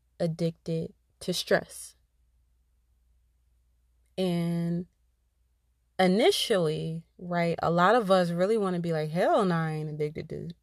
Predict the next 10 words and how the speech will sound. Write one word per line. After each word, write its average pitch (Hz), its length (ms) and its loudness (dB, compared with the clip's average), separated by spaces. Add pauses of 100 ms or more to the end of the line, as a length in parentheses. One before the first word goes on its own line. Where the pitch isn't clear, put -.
to - 100 -12
stress, - 400 -4
to - 120 -8
stress. - 500 -4
What? - 340 -4 (380)
I'm - 60 -20
trying 180 180 0
to 170 60 2
maintain 226 480 0
peace," - 480 2